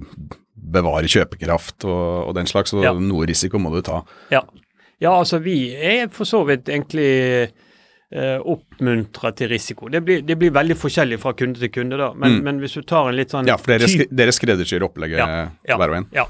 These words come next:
Speaker 2: så risikoen vil, eh, både risikoevne og risikovilje er veldig forskjellig, eh, for, for, blant kundene.
Speaker 1: Mm.
Speaker 2: Og begge de to må, må stemme. Altså du kan ha risikoevne, men ikke vilje, og da skal du ikke du ta risiko.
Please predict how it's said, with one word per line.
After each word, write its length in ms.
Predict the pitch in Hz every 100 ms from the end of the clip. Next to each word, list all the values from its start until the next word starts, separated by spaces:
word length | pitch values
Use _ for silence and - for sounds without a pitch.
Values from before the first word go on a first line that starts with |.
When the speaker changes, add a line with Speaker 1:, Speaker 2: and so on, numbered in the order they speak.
| -
Speaker 2:
så 220 | - 151
risikoen 640 | 165 170 147 - 123 117 123
vil, 240 | 139 123 127
eh, 340 | 120 117 113
både 300 | 113 127 139
risikoevne 1700 | 147 156 160 - 135 127 - _ _ _ _ _ - - 143 151 175 135
og 160 | 131 131
risikovilje 840 | 160 117 123 110 123 151 143 104
er 160 | - 123
veldig 260 | 120 127 113
forskjellig, 440 | 120 127 110 110
eh, 420 | 117 123 123 127
for, 280 | - 131 117
for, 400 | 117 - - 123
blant 260 | 120 123 113
kundene. 420 | 120 113 110 - -
Speaker 1:
Mm. 220 | 107 95 - -
Speaker 2:
Og 100 | 135
begge 240 | 139 147
de 120 | 143 135
to 200 | - 127
må, 360 | 120 120 110 -
må 160 | 147 127
stemme. 400 | - 120 123 110
Altså 180 | 113 113
du 80 | 120
kan 160 | 123 131
ha 220 | 135 139
risikoevne, 760 | 135 139 143 127 120 127 131 110
men 160 | 110
ikke 220 | 123 - 113
vilje, 300 | 117 123 110
og 80 | 113
da 100 | 123
skal 240 | - 139
du 60 | 107
ikke 180 | 107 110
du 80 |
ta 180 | 104 113
risiko. 460 | 110 107 - -